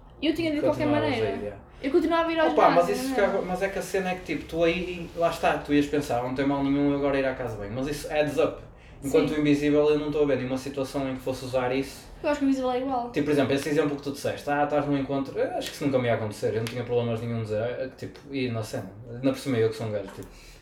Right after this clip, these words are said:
Speaker 2: estás a perceber?
Speaker 1: Sim, eu percebo.
Speaker 2: Eu acho que
Speaker 1: Também não
Speaker 2: não ia
Speaker 1: tenho
Speaker 2: fazer
Speaker 1: problema
Speaker 2: isso.
Speaker 1: nenhum em ir para, para ir para a casa de banho. É aqui.
Speaker 2: Pois,
Speaker 1: Mas
Speaker 2: agora
Speaker 1: a
Speaker 2: que não
Speaker 1: maneira
Speaker 2: tens
Speaker 1: como
Speaker 2: essa
Speaker 1: estás a
Speaker 2: hipótese.
Speaker 1: dizer
Speaker 2: Mas isso é tipo aquela cena. Tu antes, tu, agora as
Speaker 1: O
Speaker 2: coisas
Speaker 1: argumento
Speaker 2: estão,
Speaker 1: é o mesmo, acho
Speaker 2: as
Speaker 1: eu.
Speaker 2: coisas estão cada,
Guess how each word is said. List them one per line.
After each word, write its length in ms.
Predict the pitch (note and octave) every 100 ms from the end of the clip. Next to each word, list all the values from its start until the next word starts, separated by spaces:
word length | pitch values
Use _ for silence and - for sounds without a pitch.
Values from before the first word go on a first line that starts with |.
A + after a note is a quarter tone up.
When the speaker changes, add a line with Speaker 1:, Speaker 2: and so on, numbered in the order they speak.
| - - -
Speaker 2:
estás 160 | G3
a 40 | G#3+
perceber? 320 | - D3+ D#3
Speaker 1:
Sim, 240 | - B3
eu 40 | A3
percebo. 220 | - G3+
Speaker 2:
Eu 40 |
acho 140 | F3+ -
que 80 | D4
Speaker 1:
Também 80 |
não 60 | C#4+
Speaker 2:
não 80 | C#4
ia 40 |
Speaker 1:
tenho 60 | C#4
Speaker 2:
fazer 120 | D4
Speaker 1:
problema 180 | C#4+ C#4
Speaker 2:
isso. 120 | C#4 C#4+
Speaker 1:
nenhum 40 | C#4+
em 160 | C#4+
ir 20 | D4
para, 180 | C#4+
para 300 | C#4+ - -
ir 20 | C#4+
para 60 |
a 20 |
casa 160 | C#4+ C#4+
de 60 | D4+
banho. 240 | C#4+ B3+ -
É 60 | C4
aqui. 320 | - B3+ - - - - - - - -
Speaker 2:
Pois, 520 | F#3+ F3+ F3+ - -
Speaker 1:
Mas 260 | B3+ C4+ C4+
Speaker 2:
agora 160 | D3 D3
Speaker 1:
a 320 | D#3+ - F#3+
Speaker 2:
que 60 |
não 20 | G3
Speaker 1:
maneira 260 | F#3+ G3+
Speaker 2:
tens 80 | F#3+
Speaker 1:
como 60 | G3
Speaker 2:
essa 160 | - D4
Speaker 1:
estás 120 | C#4+
a 20 |
Speaker 2:
hipótese. 280 | D4 C#4+ D4
Speaker 1:
dizer 460 | C#4 C#4 B3+ A3+ G#3
Speaker 2:
Mas 140 | D3 E3+
isso 220 | F3+ F#3
é 240 | F3 E3+
tipo 240 | E3+ D3 D3
aquela 260 | D3+ D3
cena. 400 | C#3+ B2+ G#2 G2 - - - - - - -
Tu 200 | - D#3
antes, 360 | F3+ F#3 - - -
tu, 320 | E3+ E3+ - - -
agora 400 | - D3 D3 -
as 80 | -
Speaker 1:
O 40 |
Speaker 2:
coisas 180 | - D#4
Speaker 1:
argumento 200 | D#4 D4 C#4
Speaker 2:
estão, 60 |
Speaker 1:
é 40 | C#4
o 40 |
mesmo, 220 | C#4+ B3
acho 80 | A#3+
Speaker 2:
as 60 | B3
Speaker 1:
eu. 80 | A#3+
Speaker 2:
coisas 240 | F#3 F3+
estão 180 | - F3
cada, 240 | F3 E3+